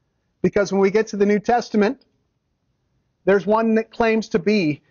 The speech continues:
this bread from heaven that gives eternal life, and his name is Jesus. When the five thousand were fed by Christ, this great miracle,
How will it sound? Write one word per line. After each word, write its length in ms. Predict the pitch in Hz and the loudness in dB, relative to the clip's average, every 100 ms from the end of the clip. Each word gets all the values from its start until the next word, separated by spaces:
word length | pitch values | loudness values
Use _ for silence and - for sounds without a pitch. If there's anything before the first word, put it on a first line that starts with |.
| _ _ | _ _
this 240 | 156 170 - | -2 -2 -2
bread 360 | 151 185 208 | -2 0 0
from 160 | 220 220 | -2 -2
heaven 440 | 196 202 160 135 - _ - | 0 0 -2 -8 -12 _ -4
that 140 | 165 | 0
gives 220 | 165 156 | 0 -2
eternal 360 | 170 - 202 185 | -6 -4 -2 0
life, 320 | 185 175 139 - _ _ | 2 0 -2 -8 _ _
and 100 | 160 | 0
his 160 | 156 147 | 0 2
name 220 | 160 156 | 0 2
is 100 | 143 | 0
Jesus. 720 | - 156 139 120 - - - - _ _ _ _ _ _ _ _ _ _ _ | 0 0 0 -4 -8 -10 -10 -18 _ _ _ _ _ _ _ _ _ _ _
When 320 | 185 - 202 - _ _ _ _ _ 214 | -2 -2 -4 -14 _ _ _ _ _ -4
the 320 | 180 180 170 - - | 0 2 0 -6 -4
five 320 | 226 240 240 | 0 0 0
thousand 540 | 220 202 233 185 185 | 0 2 2 0 -2
were 140 | 170 165 | -2 -2
fed 480 | - 202 196 160 - _ _ _ _ | 0 0 0 -2 -10 _ _ _ _
by 280 | 151 208 247 | -2 0 -2
Christ, 500 | - 151 139 165 185 | -2 -2 -2 -2 -2
this 120 | 170 | 0
great 280 | 214 220 185 | 0 0 0
miracle, 540 | 190 196 175 160 | 0 0 0 -2